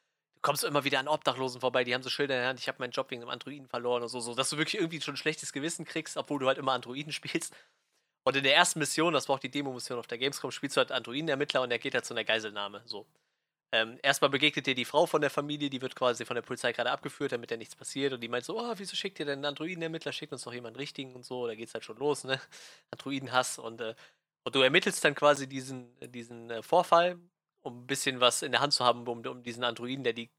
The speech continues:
äh, Tochter als Geisel genommen hat, zu erpressen, so. Und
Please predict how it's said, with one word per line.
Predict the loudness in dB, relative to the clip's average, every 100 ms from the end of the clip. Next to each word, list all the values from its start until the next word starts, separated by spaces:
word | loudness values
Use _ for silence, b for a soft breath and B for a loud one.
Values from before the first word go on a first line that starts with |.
| _ _
äh, | -10
Tochter | -6 -2 2
als | 0 2
Geisel | 0 0
genommen | -6 -6
hat, | -6
zu | -6
erpressen, | -6 -6 -6 -10
so. | -12 -14
Und | -16